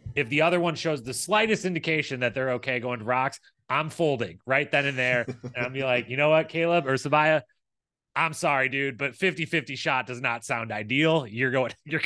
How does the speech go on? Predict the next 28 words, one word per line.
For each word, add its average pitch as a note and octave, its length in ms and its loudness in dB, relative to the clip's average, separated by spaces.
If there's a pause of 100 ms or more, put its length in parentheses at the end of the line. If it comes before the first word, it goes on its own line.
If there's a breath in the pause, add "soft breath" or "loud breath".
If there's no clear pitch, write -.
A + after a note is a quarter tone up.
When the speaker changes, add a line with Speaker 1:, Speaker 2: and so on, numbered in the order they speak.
Speaker 1:
going D#3+ 240 -2
home. G3 600 0
Like, F#3 220 -4 (440 loud breath)
too A3 100 -2
bad. G3 340 2 (100)
Uh, - 40 -2
uh, E3 540 2
that's E3 220 -6
my E3 140 -6
bad, D3 320 -2
you C#3+ 120 -6
know," C3+ 260 -4
or B2 320 0 (500 soft breath)
I A#2+ 160 -4
don't A#2 120 -4
know, G#2 280 -6
or A#2+ 120 -2
at B2 160 -2
least C#3 220 -4
play C#3 160 0
it B2+ 60 0
off. A#2+ 260 0
Like, A2+ 120 -4
if G#2+ 120 -6
you're A#2 100 -6
Sean, A#2+ 420 -2
be A2+ 140 -4
like, G#2+ 340 -2